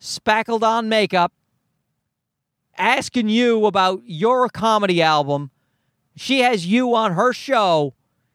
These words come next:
you know what? Thank her. That is, she doesn't have to do that.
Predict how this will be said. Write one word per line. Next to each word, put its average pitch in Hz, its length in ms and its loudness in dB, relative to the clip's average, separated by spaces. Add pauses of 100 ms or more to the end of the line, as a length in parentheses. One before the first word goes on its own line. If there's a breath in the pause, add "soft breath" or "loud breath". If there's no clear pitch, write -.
(180)
you 269 140 -8
know 339 80 -2
what? 359 240 0 (1500)
Thank 370 240 -2
her. 330 300 -4 (420)
That 330 160 0
is, 262 400 -10 (400)
she - 140 -4
doesn't 196 260 0
have 190 200 0
to 151 100 -6
do 165 240 0
that. 147 320 -2